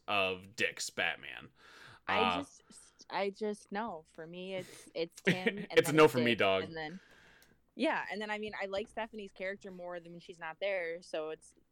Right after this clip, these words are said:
Speaker 2: when she's not Robin, so, you know.
Speaker 1: We should do a sequel to this
Speaker 2: Just really
Speaker 1: episode
Speaker 2: Tim
Speaker 1: with,
Speaker 2: and then
Speaker 1: like, the
Speaker 2: Dick.
Speaker 1: full family.
Speaker 2: I'm sorry, what?
Speaker 1: Uh, yeah, sorry, we, we cut out there. What were you saying?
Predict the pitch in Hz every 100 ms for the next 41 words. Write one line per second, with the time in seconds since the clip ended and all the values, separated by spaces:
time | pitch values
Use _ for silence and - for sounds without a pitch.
0 | - - 190 175 185 165 165 156 - _
1 | _ _ 170 180 147 147 160 - - 156
2 | 156 160 175 185 165 156 165 196 - 151
3 | 180 220 233 - 143 170 170 175 180 185
4 | 180 160 196 180 147 147 175 113 107 107
5 | - - - 120 110 - - 123 117 -
6 | 101 98 82 62 - _ _ _ _ _
7 | _ _ _ _ _ _ _ _ _ _
8 | _ _ _ _ - 208 202 165 165 -
9 | _ _ 123 117 107 104 113 107 113 131
10 | 123 123 107 110 104 123 139 135 156 147